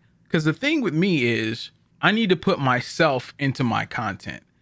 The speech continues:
Whenever I put something out, it's nine times out of ten, it's, like, either factual shit or, you know,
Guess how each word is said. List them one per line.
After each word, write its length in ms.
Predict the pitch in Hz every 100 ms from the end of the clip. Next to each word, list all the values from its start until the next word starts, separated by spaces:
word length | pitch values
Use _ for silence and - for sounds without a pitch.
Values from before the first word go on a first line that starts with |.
| _ _ _
Whenever 360 | 123 160 233 202
I 80 |
put 240 | 180 208 -
something 400 | 180 165 151 135
out, 260 | 147 - -
it's 300 | 139 147 - 139
nine 180 | 185 220
times 240 | 220 202
out 140 | 156 139
of 80 |
ten, 240 | - 151 135
it's, 240 | 127 -
like, 320 | 127 117 - _ _ _ -
either 240 | 117 113
factual 640 | - 135 131 - 143 135
shit 420 | 135 147 139 127 - _ _ _ _
or, 400 | 123 117 110 104 135
you 120 | 131
know, 260 | 113 123